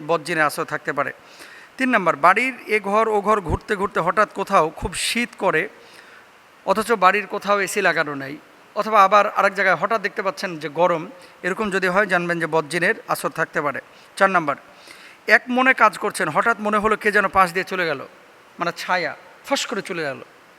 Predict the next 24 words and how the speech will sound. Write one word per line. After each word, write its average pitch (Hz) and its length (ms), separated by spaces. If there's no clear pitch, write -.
আপনি 247 460
কনফার্ম 269 520
যে 359 100
কেউ 240 180
গিয়েছে, 190 560
অথচ 190 200
পাশের 214 340
মানুষ, 226 220
সে - 120
বলতেছে, 220 300
"দূর, 175 300
কিচ্ছু 190 240
যায় 160 140
না", 139 160
আপনি 190 200
কিন্তু 254 160
ফিল 226 180
করেছেন, 180 440
বদজিনের 180 360
আসর 170 220
হতে 175 160
পারে। 139 200
বাড়ির 196 360
আলো 226 480